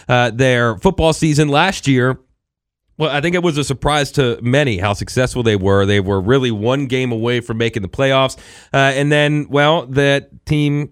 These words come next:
graduates, really. I think really the whole offense and really a lot of the big keys on defense ended up graduating. So, uh, people didn't know what to expect from the Tribe this year, and, well, the season didn't quite go the way that they expected it to or wanted it to.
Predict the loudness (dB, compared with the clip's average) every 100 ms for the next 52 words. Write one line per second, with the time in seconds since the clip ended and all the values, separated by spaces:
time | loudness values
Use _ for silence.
0 | _ -2 0 0 0 -2 -2 -10 -14 -6
1 | -4 -2 -4 -4 -2 -2 0 -2 0 0
2 | 0 -2 -2 -2 -2 -4 -2 -4 0 0
3 | 0 0 0 0 0 -2 -2 -4 -2 -2
4 | -2 -4 -2 -4 -4 -14 -10 -2 0 2
5 | 4 2 2 0 0 2 4 2 0 0
6 | 0 0 0 0 0 0 0 -2 -2 0
7 | 0 0 0 2 2 2 0 -2 0 0
8 | 2 0 -2 0 2 4 2 4 4 4
9 | 0 -8 -4 -2 0 0 -2 -4 -4 -2
10 | -2 2 2 2 2 4 4 2 0 -2
11 | -2 -4 -4 -6 -10 -12 -8 0 0 2
12 | -2 -4 -10 -8 -10